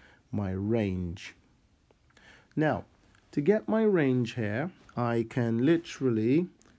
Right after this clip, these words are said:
just plug the values in as I've done before. If you want, pause the video and see if you can get the answers that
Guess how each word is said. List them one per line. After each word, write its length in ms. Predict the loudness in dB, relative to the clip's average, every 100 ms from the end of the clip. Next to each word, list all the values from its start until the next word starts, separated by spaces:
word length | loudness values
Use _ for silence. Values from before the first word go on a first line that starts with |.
| _ _
just 300 | -4 -4 -4
plug 280 | 0 0 2
the 80 | 0
values 480 | 2 2 4 2 2
in 220 | 2 0
as 180 | -2 -2
I've 220 | -2 -4
done 280 | -2 0 0
before. 540 | -2 -4 -2 -2 -2 -6 -14 -20 -12 0
If 220 | 2 4
you 160 | 4 4
want, 420 | 4 2 0 -2
pause 300 | -2 0 0
the 80 | 0
video 580 | 2 0 2 2 0 -2
and 180 | -2 0
see 220 | 0 0
if 120 | 2
you 240 | 2 2
can 220 | 2 0 2
get 260 | 0 0
the 140 | -4 -2
answers 540 | 0 0 0 -2 -2
that 140 | -4